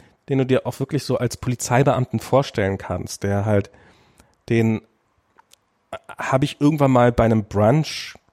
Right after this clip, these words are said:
durch Zufall getroffen und er saß an der Theke und hat halt so morgens um elf so ein, gerade so ein Hefeweizen leer gezogen und es war offensichtlich nicht sein erstes.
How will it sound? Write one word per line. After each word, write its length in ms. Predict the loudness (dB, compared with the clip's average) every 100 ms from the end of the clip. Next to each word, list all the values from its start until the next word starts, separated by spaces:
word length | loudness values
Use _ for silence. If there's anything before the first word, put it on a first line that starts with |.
| _
durch 200 | -6 -4
Zufall 400 | -6 -6 -2 -2
getroffen 560 | -2 -6 -6 -6 -6 -8
und 100 | -6
er 100 | -4
saß 280 | 0 0 0
an 80 |
der 140 | -4 -4
Theke 600 | -6 -8 -2 2 2 0
und 260 | -2 -4 -8 -20 _ _
hat 240 | -6 -4 0
halt 160 | 0
so 280 | 0 -2 -2 -4
morgens 440 | -2 0 0 0
um 120 | -6 -2
elf 520 | 2 2 0 -8 -20 _ _ _ _ _ _ _ _ _ _ _ -4
so 120 | 0
ein, 160 | 0 0
gerade 260 | 0 2
so 80 | 2
ein 60 | 0
Hefeweizen 1000 | 2 2 2 2 0 0 -4 -2 -4 -8 _ -4
leer 220 | 0 0
gezogen 480 | 0 -2 -2 0 0
und 40 |
es 120 | 2
war 100 | 2
offensichtlich 460 | 0 -4 -4 -6 -4
nicht 120 | -2
sein 140 | -2 -2
erstes. 680 | -2 -4 -6 -12 -14 -18